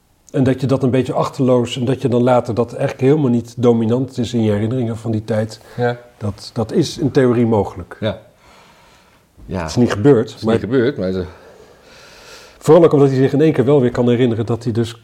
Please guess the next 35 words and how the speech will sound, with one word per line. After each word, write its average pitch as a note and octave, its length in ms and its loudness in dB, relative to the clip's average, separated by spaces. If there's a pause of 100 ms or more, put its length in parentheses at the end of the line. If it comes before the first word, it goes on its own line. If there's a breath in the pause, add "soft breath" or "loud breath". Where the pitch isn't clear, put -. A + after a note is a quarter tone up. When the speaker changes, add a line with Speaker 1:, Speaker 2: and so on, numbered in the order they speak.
Speaker 1:
kennelijk A2+ 340 -4
dat G#2+ 160 -6
toch - 200 -8
wel, A#2 340 -2
wel A2 320 -2
veel, A2 320 -6
heel A2+ 240 -2
dwingend B2+ 300 -2
vond, F2 240 -8
die F2+ 200 -6
WhatsAppjes. - 580 -14 (260 soft breath)
Speaker 2:
Ja. A2 280 -6 (1300 loud breath)
Speaker 1:
Dus A2 140 -2
dan A#2 140 0
zou B2 180 6
zijn A#2 180 2
herinnering B2 440 0
moeten A#2+ 180 -8
zijn B2 200 0
van, A#2 240 -6
eh, A#2 140 -8
"Ja, A#2 60 -6
ik A2 100 -12
vond E2+ 140 -8
het E2+ 100 -10
wel F#2+ 120 -4
dwingend, G#2 340 -4
maar F#2+ 100 -6
ik - 60 -10
heb G2+ 120 -8
er F#2+ 60 -4
niks G2 180 -6
mee G2+ 140 -4
gedaan." F#2+ 380 -8 (160)
Speaker 2:
<laughs> - 100 -14